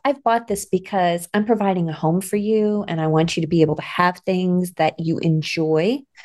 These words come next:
or that help provide for your well-being." That's part of having a home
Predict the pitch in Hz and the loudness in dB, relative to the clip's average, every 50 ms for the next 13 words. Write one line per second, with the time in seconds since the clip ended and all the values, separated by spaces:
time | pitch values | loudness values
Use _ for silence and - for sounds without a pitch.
0 | - - _ _ _ _ - 165 165 165 160 160 160 165 156 156 151 151 - _ | -20 -20 _ _ _ _ -6 -2 0 2 0 2 2 0 0 0 -2 -4 -4 _
1 | _ _ - 196 196 214 220 - - _ - - 160 175 165 165 180 175 - - | _ _ 0 2 2 2 2 -2 -10 _ -4 -4 0 2 2 2 2 0 -2 -4
2 | 180 175 170 165 165 160 156 147 147 160 160 170 185 208 226 214 - - - - | -2 0 0 0 2 0 0 0 0 0 0 0 2 0 0 0 -2 -6 -6 -8
3 | - - - - - 165 160 170 175 175 - - 170 165 165 165 160 160 156 156 | -8 -8 -10 -6 -2 0 0 0 0 -2 0 2 2 2 2 2 0 -2 -4 -4
4 | - - 151 147 147 160 214 254 - | 0 0 0 2 2 2 2 0 0